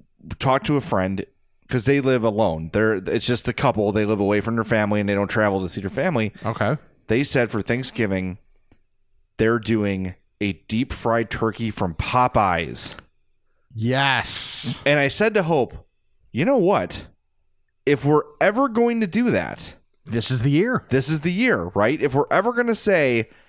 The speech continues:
Speaker 1: 'Screw it, let's just do this,'" she's like, "No, I like making it." And she does. And she does
Speaker 2: Okay.
Speaker 1: like doing it. And she's really good at it.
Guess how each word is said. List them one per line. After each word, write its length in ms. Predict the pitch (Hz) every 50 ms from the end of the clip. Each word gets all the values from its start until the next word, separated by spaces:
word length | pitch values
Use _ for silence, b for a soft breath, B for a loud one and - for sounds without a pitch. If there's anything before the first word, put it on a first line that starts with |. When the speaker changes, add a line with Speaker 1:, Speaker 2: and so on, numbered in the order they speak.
| b b b b b
Speaker 1:
'Screw 340 | - - - - 160 170
it, 40 | 160
let's 120 | 160 147 -
just 140 | 139 - -
do 120 | 139 139
this,'" 140 | 127 123 117
she's 160 | - 135 123
like, 160 | 131 127 123
"No, 300 | - 160 175 175 170 170
I 180 | 170 - 160 165
like 420 | 147 143 127 135 143 143 139 -
making 360 | 127 120 117 110 98 - 95 90
it." 80 | - -
And 120 | 127 135
she 120 | - 160
does. 400 | 151 143 175 147 107 87 71 - - -
And 100 | 131 127
she 140 | 156 160
does 200 | 147 147 143 101
Speaker 2:
Okay. 80 | - 143
Speaker 1:
like 140 | 139 135 -
doing 220 | 123 117 117 113
it. 100 | 120 98
And 200 | 107 117 120 107 -
she's 180 | - 120 104
really 240 | 107 120 131 139 135
good 200 | 131 120 117 107
at 180 | 101 101 101 101
it. 200 | 101 98 -